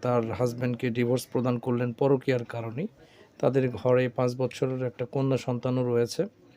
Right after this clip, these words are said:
আমি তাকে বলেছিলাম সব কিছু, but সে ডিভোর্স দেবেই, চূড়ান্ত সিদ্ধান্ত সে গ্রহণ করেই এখানে এসেছে।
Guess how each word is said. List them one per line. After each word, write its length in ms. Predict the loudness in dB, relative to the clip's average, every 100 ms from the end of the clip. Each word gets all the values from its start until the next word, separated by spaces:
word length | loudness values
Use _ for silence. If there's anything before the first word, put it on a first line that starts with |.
| -12
আমি 180 | -4 -2
তাকে 220 | 0 0
বলেছিলাম 500 | 0 4 6 6 4
সব 180 | 2 -2 -2
কিছু, 220 | -4 -4
but 180 | -2 -2
সে 380 | -2 -4 -4 -6 -12 -20 -20 -20 -10 0
ডিভোর্স 520 | 4 8 8 8 2
দেবেই, 680 | -4 2 6 8 8 6 0 -6 -8 -2
চূড়ান্ত 340 | 2 2 2
সিদ্ধান্ত 520 | -2 -2 -2 -2 -2
সে 160 | -2 -4
গ্রহণ 300 | -4 -2 -2
করেই 380 | -2 0 2 2
এখানে 280 | 0 -2 -2
এসেছে। 500 | -6 -8 -10 -14